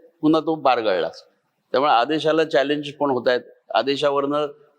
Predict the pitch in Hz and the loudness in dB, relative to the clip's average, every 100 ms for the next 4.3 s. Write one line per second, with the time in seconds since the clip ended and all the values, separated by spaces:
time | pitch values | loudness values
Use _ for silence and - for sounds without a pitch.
0 | _ 151 156 160 143 127 151 151 147 143 | _ 2 2 2 0 0 -4 -2 0 0
1 | 139 139 123 165 156 147 151 127 127 123 | 0 0 -2 -2 0 -2 0 0 0 -2
2 | 120 117 110 - _ _ - 175 208 170 | -2 -2 -4 -4 _ _ -2 2 2 2
3 | 170 160 147 147 156 147 147 143 151 143 | 0 2 -2 0 -4 0 0 2 2 0
4 | 135 147 | 0 -2